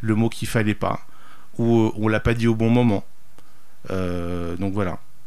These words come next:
Là, notre président de région, il est, euh, il est condamné, mais on, on connaît un gilet jaune qui, euh, bah, qui avait dit que, bah, que c'était un voleur. Bah, euh, monsieur Didier Robert n'a pas hésité à, à l'attaquer au tribunal. Et pourtant, euh, dans,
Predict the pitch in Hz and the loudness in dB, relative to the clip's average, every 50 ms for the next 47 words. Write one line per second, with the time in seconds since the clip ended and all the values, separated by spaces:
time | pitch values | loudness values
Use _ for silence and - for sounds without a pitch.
0 | - - - - 113 120 123 120 113 - - 123 120 117 117 120 120 110 113 117 | -8 -8 -4 -2 2 2 2 2 2 2 2 2 2 4 4 2 2 4 2 2
1 | 113 110 123 131 131 127 110 98 98 104 104 104 98 95 95 98 101 98 104 98 | 2 4 4 4 4 4 4 2 2 2 2 2 2 0 0 -2 0 -2 -2 -2
2 | - 107 101 98 98 104 135 165 185 147 120 110 104 104 101 101 104 - 104 - | 0 0 0 2 2 2 2 2 4 2 2 2 2 0 0 -2 -2 -4 -4 -2
3 | - 113 107 113 117 113 101 98 107 110 107 107 104 113 123 123 110 95 85 - | 0 2 2 4 2 2 2 0 0 0 0 2 2 2 2 2 2 0 -2 -4
4 | - - - - - - - - - 104 101 101 104 101 92 92 95 95 95 - | -8 -8 -8 -8 -8 -8 -8 -8 -8 -6 -4 -2 -2 0 0 -2 -2 -4 -4 -6
5 | - - - - - - - - - - - - 113 110 - - 98 98 101 98 | -6 -8 -8 -8 -8 -8 -8 -8 -8 -8 -6 -6 -6 -4 -2 -2 -2 0 -2 -2
6 | 104 117 120 - - 104 98 92 90 87 90 90 90 87 87 85 80 87 82 82 | -2 -6 -6 -4 -4 -2 -2 -2 -2 0 0 -2 -2 -2 -2 -4 -4 -4 -6 -6
7 | 82 87 - - 98 - - 107 - - 107 104 98 98 98 98 113 147 165 139 | -6 -6 -6 -4 -4 -2 -2 -2 -2 0 0 0 0 0 0 0 0 0 0 -2
8 | 110 101 92 87 87 85 87 90 87 80 - - - 101 98 92 - - 107 95 | -2 -2 -2 -2 -4 -4 -4 -4 -4 -4 -6 -6 -4 -4 -4 -4 -4 -4 -4 -4
9 | 98 95 95 95 92 92 92 104 110 117 113 101 - - 117 107 101 95 90 87 | -4 -4 -2 -2 -2 -2 -2 0 0 0 0 0 0 0 0 2 2 0 -2 -6
10 | - - 117 120 120 110 98 90 87 - - - - - - 107 95 98 - - | -4 -2 0 0 0 0 0 -2 -4 -6 -8 -8 -8 -6 -6 -4 -4 -4 -2 -4
11 | 101 - - 101 - - 113 101 110 135 165 156 127 98 - - - - - - | -2 -2 -2 -4 -2 -2 -4 -2 -2 0 0 0 0 -2 -4 -6 -8 -8 -8 -8
12 | - - - - - - 104 85 95 98 - 123 131 131 131 117 107 101 107 - | -8 -8 -8 -8 -6 -6 -4 -4 -4 -2 0 2 2 4 4 2 2 0 -2 -4
13 | - - - - - - 104 104 110 104 104 104 101 101 101 - | -8 -8 -8 -8 -8 -6 -2 0 2 2 2 2 2 0 0 -2